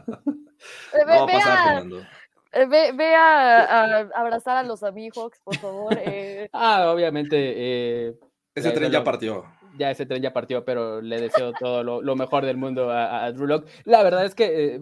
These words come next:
Speaker 3: me siento muy, muy contento de poderlo haber visto jugar en vivo. La, lo, lo disfruté muchísimo.
Speaker 1: No te preocupes, lo vas a poder ver en Seattle.
Speaker 3: Y lo vamos, y lo voy a
Speaker 1: Justo.
Speaker 3: poder ver en Seattle, este, ahora el, el, el,
Speaker 1: Los
Speaker 3: el de
Speaker 1: Broncos
Speaker 3: juego
Speaker 1: juegan
Speaker 3: contra
Speaker 1: en
Speaker 3: los Broncos, ¿eh? De juego
Speaker 1: Ajá.
Speaker 3: contra los Broncos de nuevo.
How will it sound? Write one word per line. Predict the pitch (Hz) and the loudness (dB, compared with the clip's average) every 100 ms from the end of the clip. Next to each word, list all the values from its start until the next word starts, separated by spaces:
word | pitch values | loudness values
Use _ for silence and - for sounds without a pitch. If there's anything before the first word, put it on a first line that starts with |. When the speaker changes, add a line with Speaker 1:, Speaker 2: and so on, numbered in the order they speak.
| 147 - | -16 -12
Speaker 3:
me | 139 | -10
siento | 147 160 143 | -8 -8 -6
muy, | 139 160 160 | -4 -4 -4
muy | 160 | -4
contento | 160 139 147 151 | -4 -4 -2 -2
de | 123 | -2
poderlo | 120 143 147 | -4 -4 -2
haber | 123 127 131 | -2 -2 -4
visto | 131 131 | -8 -10
jugar | 117 113 117 | -8 -6 -6
en | 113 | -8
vivo. | 110 101 | -10 -12
La, | 101 - | -14 -8
lo, | 123 214 | -4 0
lo | 190 | 0
disfruté | 156 151 151 151 | -2 -6 -6 -4
muchísimo. | 123 113 101 107 _ - | -4 -10 -18 -20 _ -6
Speaker 1:
No | 302 | -2
te | 381 | 2
preocupes, | 277 311 285 | 2 4 4
lo | 262 | 6
vas | 269 311 | 4 2
a | 302 | -2
poder | 269 277 | -2 0
ver | 285 | 0
en | 247 | -2
Seattle. | - 254 254 254 285 466 | -4 -4 -2 0 -2 -2
Speaker 3:
Y | 240 214 | 0 2
lo | 185 | 4
vamos, | 196 269 170 | 4 4 4
y | |
lo | 160 | 4
voy | |
a | 226 | 4
Speaker 1:
Justo. | |
Speaker 3:
poder | 233 220 | 4 4
ver | 226 | 2
en | 220 | 0
Seattle, | - 208 208 147 131 135 | 0 -2 -2 -4 -6 -8
este, | 131 139 | -6 -4
ahora | 139 180 170 | 0 0 0
el, | 151 | 0
el, | 143 143 | -2 -2
el, | |
Speaker 1:
Los | |
Speaker 3:
el | 147 | 0
de | 220 | 2
Speaker 1:
Broncos | 269 147 | 2 4
Speaker 3:
juego | 285 | 2
Speaker 1:
juegan | 180 | 2
Speaker 3:
contra | 180 160 | 0 0
Speaker 1:
en | 147 | -2
Speaker 3:
los | 139 | 0
Broncos, | 175 185 139 123 | 0 0 -4 -4
¿eh? | 165 | -2
De | 156 | -2
juego | 160 | 0
Speaker 1:
Ajá. | 269 | 0
Speaker 3:
contra | 160 127 | -2 -4
los | 123 | -4
Broncos | 143 147 139 | -2 -2 -4
de | 120 | -8
nuevo. | 113 104 92 | -8 -10 -12